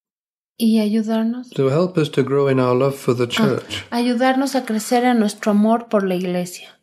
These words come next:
Speaker 2: Those are the important things.
Speaker 1: Esas son las cosas importantes.
Speaker 2: That is what the messages are about.
Speaker 1: De eso se tratan los mensajes.
Speaker 2: The messages are a gift.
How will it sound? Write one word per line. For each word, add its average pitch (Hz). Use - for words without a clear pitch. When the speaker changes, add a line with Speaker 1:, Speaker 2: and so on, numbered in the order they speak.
Speaker 2:
Those 160
are 180
the 156
important 151
things. 110
Speaker 1:
Esas 262
son 240
las 233
cosas 220
importantes. 185
Speaker 2:
That 156
is 151
what 147
the 147
messages 135
are 135
about. 131
Speaker 1:
De 233
eso 247
se 214
tratan 190
los 170
mensajes. 165
Speaker 2:
The 135
messages 139
are 131
a 123
gift. 127